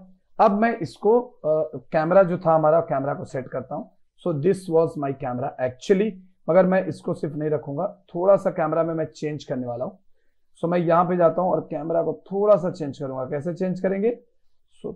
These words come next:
थोड़ा सा इसको ऐसे पीछे ले जाइए, ठीक है। And camera में आकर आप इसको कर लो ऐसे, like,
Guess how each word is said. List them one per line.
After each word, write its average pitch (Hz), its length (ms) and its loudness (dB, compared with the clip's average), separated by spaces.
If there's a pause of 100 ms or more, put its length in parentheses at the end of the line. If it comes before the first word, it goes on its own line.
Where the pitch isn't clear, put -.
(120)
थोड़ा 185 300 0
सा 180 120 -4
इसको 160 220 -4
ऐसे 151 140 -6
पीछे 143 420 -6
ले 131 120 -4
जाइए, 123 320 -10 (1200)
ठीक 180 120 -8
है। 123 200 -12 (340)
And 190 280 0
camera 185 320 2
में 180 100 2
आकर 170 260 2
आप 156 100 2
इसको 143 240 -8
कर 147 80 -4
लो 143 280 -2
ऐसे, 135 300 -8
like, 131 300 -6